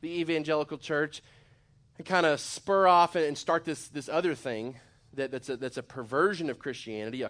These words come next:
cult that, that misunderstands who Jesus is, or they just simply abandon the faith completely and deny Jesus being the Messiah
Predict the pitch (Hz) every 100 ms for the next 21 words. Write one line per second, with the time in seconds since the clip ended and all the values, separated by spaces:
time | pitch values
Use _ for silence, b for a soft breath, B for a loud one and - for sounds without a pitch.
0 | - - 196 143 135 - 120 120 - 120
1 | 135 170 180 - 151 143 120 156 151 139
2 | 131 117 117 101 107 110 120 190 254 214
3 | 185 - 190 180 147 117 143 165 127 135
4 | 160 123 120 165 113 120 117 107 117 139
5 | 117 131 131 113 135 131 107 - 139 156